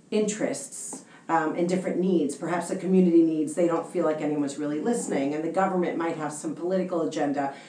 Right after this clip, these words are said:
and the private sector is just trying to do business and trying to be successful.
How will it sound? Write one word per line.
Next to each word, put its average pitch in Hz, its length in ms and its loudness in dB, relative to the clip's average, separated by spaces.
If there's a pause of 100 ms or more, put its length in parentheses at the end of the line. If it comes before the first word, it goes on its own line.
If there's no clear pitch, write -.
(120)
and 208 140 0
the 208 60 2
private 202 320 0
sector 165 260 -4
is 135 100 -4
just 160 200 -6
trying 160 180 -4
to 151 80 0
do 147 160 0
business - 380 -2
and 139 80 -10
trying 151 160 -6
to 147 80 -2
be 143 80 -4
successful. - 760 -8